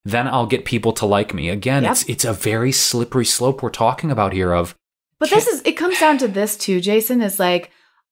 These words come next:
Speaker 2: I'm now feeling, like, for a long time, I felt shame about the fact that I didn't post frequently. I still do this.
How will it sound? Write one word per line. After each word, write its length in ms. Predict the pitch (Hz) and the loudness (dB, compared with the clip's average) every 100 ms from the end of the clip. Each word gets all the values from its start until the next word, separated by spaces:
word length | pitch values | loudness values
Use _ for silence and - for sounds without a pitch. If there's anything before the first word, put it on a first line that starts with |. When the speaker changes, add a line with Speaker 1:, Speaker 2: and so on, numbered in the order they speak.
| - | -4
Speaker 2:
I'm 320 | 190 285 262 | 0 2 2
now 340 | 196 190 185 | 2 0 0
feeling, 680 | 185 - 190 180 180 175 175 _ _ _ - | -4 -2 0 2 0 0 -4 _ _ _ -4
like, 120 | 202 | -4
for 180 | - 254 | 0 0
a 80 | 214 | 2
long 320 | 190 196 233 | 0 0 -2
time, 360 | - 175 240 247 | -2 0 0 0
I 140 | 247 | -2
felt 300 | 269 311 - | 2 2 2
shame 420 | - - 175 247 214 | -2 -4 0 2 2
about 320 | 156 151 151 | 0 -4 -4
the 60 | 156 | -2
fact 340 | 165 160 - | 2 2 0
that 120 | 170 | -2
I 100 | 160 | 0
didn't 360 | 160 160 160 - _ - | 2 0 0 -6 _ -10
post 320 | - 170 - | 2 2 2
frequently. 360 | 175 165 165 165 | -2 -2 -2 -2
I 80 | 208 | -2
still 280 | 220 254 359 | 0 0 2
do 180 | 190 151 | 0 -2
this. 340 | - 175 - | -4 -6 -12